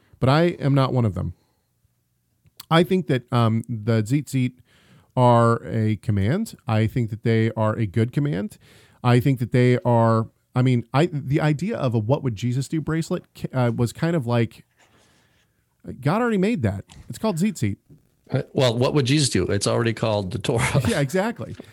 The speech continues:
Speaker 1: So, I mean, uh, I wear tzitzit every single day, and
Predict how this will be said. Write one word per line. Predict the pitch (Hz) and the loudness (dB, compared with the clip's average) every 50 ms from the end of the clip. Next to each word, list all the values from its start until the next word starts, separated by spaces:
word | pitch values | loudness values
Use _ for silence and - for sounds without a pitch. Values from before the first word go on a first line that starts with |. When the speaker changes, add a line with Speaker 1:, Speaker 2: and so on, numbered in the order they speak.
| _ _ _ | _ _ _
Speaker 1:
So, | - 160 | 0 2
I | 156 170 | 2 4
mean, | 175 175 160 151 135 - - - - - - _ | 4 4 4 2 0 -6 -14 -20 -20 -20 -6 _
uh, | 151 143 135 131 - - _ _ | 2 2 2 2 -2 -6 _ _
I | 147 156 202 | 2 4 4
wear | 214 208 180 | 4 2 2
tzitzit | 143 156 160 131 - 131 | 2 2 0 0 0 0
every | 127 131 139 135 | 0 2 2 0
single | - 139 123 120 | 0 2 0 2
day, | 107 120 147 185 165 - _ - _ _ _ _ | 2 2 0 0 -4 -6 _ -20 _ _ _ _
and | - 135 131 127 123 120 120 113 | -4 0 0 2 2 2 2 0